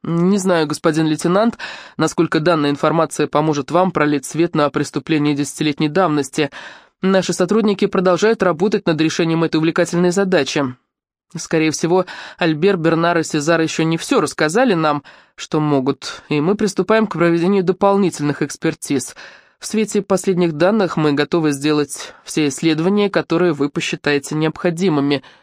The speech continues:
С наилучшими пожеланиями, Ж. Кальмет, заведующий лабораторией идентификации жертв катастроф нии С М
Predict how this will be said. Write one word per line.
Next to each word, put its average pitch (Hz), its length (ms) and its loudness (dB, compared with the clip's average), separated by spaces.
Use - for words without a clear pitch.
С - 120 -12
наилучшими 139 460 0
пожеланиями, 208 720 0
Ж. 175 460 0
Кальмет, 160 800 -2
заведующий 143 480 0
лабораторией 151 540 0
идентификации 151 640 -2
жертв 139 260 -2
катастроф 151 640 -2
нии 156 380 0
С - 380 -4
М 147 180 0